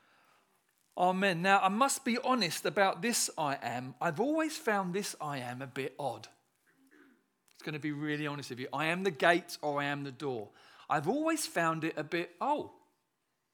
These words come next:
Because it's set in the wider context of a passage which really spends most of the time talking about another I am, which is, "I am the good shepherd." And all the build up to it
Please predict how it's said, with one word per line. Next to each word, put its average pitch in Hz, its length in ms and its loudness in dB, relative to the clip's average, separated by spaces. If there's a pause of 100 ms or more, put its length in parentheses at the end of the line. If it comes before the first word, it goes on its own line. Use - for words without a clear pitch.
(1040)
Because 214 380 2
it's - 200 -4
set - 320 4
in 240 100 0
the 233 80 2
wider 220 360 4
context 277 580 -2
of 170 80 -2
a 151 60 -4
passage 165 580 -4
which 175 320 -4
really 220 260 -4
spends 175 380 -4
most 220 380 0
of 190 60 -12
the 156 60 -10
time 156 400 -2 (300)
talking 170 300 -2
about 147 260 2
another 196 400 6
I 139 120 2
am, 143 200 -2
which 147 140 -12
is, 151 100 -6
"I 143 140 -2
am 139 80 -6
the 135 60 -8
good 123 160 -10
shepherd." 208 420 0 (1080)
And 196 180 4
all 302 180 6
the 226 80 6
build 294 380 8
up 202 180 4
to 156 180 -4
it 160 200 0